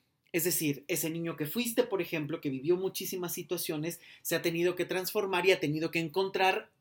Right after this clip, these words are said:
eh, rutas, caminos para sobreponerse a cualquier cosa que le haya incomodado en el pasado.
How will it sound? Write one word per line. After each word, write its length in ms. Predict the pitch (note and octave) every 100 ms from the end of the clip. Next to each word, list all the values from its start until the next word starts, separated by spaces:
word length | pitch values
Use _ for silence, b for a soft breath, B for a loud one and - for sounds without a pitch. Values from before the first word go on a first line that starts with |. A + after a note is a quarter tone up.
| _ G3+
eh, 460 | D#3 D#3 D3+ D#3+ _
rutas, 800 | - - A#3+ B3 - G3+ G3 -
caminos 580 | E3 F3 G#3 G#3 G#3 -
para 240 | E3+ C#3+
sobreponerse 680 | D#3+ C#3+ D3 D3+ D#3 D#3+ G3
a 80 | F#3
cualquier 360 | D3 C#3+ E3
cosa 240 | E3+ E3 E3+
que 100 | D3+
le 80 | C#3
haya 120 | D3+
incomodado 480 | D3+ D3 C#3 C#3 C#3
en 80 |
el 120 | C3+ B2+
pasado. 420 | B2+ C3 F#2+